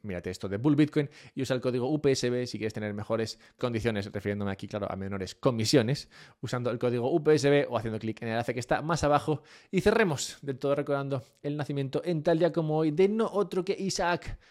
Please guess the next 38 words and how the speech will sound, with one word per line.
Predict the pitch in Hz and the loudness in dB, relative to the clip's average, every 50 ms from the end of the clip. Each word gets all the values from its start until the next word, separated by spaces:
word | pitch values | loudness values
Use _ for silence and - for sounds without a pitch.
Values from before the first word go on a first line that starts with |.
| _ _ _ | _ _ _
Asimov, | - 131 - 170 180 220 196 - - - - - _ - - - _ - | -8 -4 -4 -2 0 0 0 -2 -2 -8 -16 -20 _ -20 -20 -18 _ -4
otro | 151 151 151 151 | -2 0 0 0
que | 147 - 143 | 0 0 0
como | - 151 143 139 139 - | 0 2 2 2 0 0
Ayn | 147 147 143 143 | -2 -2 -2 0
Rand | 147 175 185 185 180 160 - - - _ _ _ _ _ _ - | 0 0 0 0 0 -4 -8 -12 -16 _ _ _ _ _ _ -10
nació | 117 113 - 185 175 | -4 0 4 4 4
en | 165 165 | 4 4
Rusia, | 190 185 156 - 190 180 | 2 2 2 4 2 2
pero | 185 190 175 | 2 4 4
luego | 151 147 143 147 117 | 6 6 6 4 2
emigró | 131 127 127 120 117 123 127 123 - - - - - _ _ | 2 0 0 2 2 2 2 2 0 -6 -20 -20 -20 _ _
a | - 156 165 156 | -2 0 2 2
la | 135 123 117 | 2 0 -2
tierra | - - 113 107 110 107 | -2 -4 -4 -2 -2 -2
de | 107 110 | -2 -2
las | 110 113 - - | -2 -2 -2 -4
oportunidades. | - 139 117 131 131 120 - 143 135 143 170 214 175 117 113 110 - - - - - _ _ | -4 0 2 2 2 2 2 2 4 6 6 6 6 4 2 -2 -4 -8 -14 -20 -20 _ _
Y | - 233 | -2 -2
es | 240 | -2
curioso | 233 - 233 220 240 214 226 | 0 0 0 0 2 2 4
porque | 202 202 175 | 4 4 4
los | 175 170 156 | 4 4 4
dos | 160 180 165 - | 2 0 0 -2
son | - - 160 156 131 - | -4 -6 -4 -6 -6 -4
escritores | - 143 - - 156 147 - 131 131 135 | -6 -4 0 0 2 4 4 4 2 2
y | - 135 | 0 -2
los | 127 117 | -2 -2
dos | 110 113 - | -2 -2 -2
se | - 113 | -2 -2
parecen. | 98 - 156 160 - 139 135 | 0 0 -2 -2 -2 -2 0
Los | 135 147 147 139 | 0 0 2 4
dos, | 180 214 208 185 - - - - _ - - - - - - - - _ _ _ _ _ _ | 4 4 4 2 0 -4 -10 -14 _ -20 -20 -20 -20 -20 -20 -20 -20 _ _ _ _ _ _
Asimov | - 101 - 127 156 170 151 143 | -12 -6 -4 0 0 0 0 0
en | 147 | -2
este | 135 - 143 | -2 -2 -2
caso | - 160 143 156 | 0 0 -2 0
también, | 147 151 147 151 156 160 | -2 -2 -2 -2 -4 -4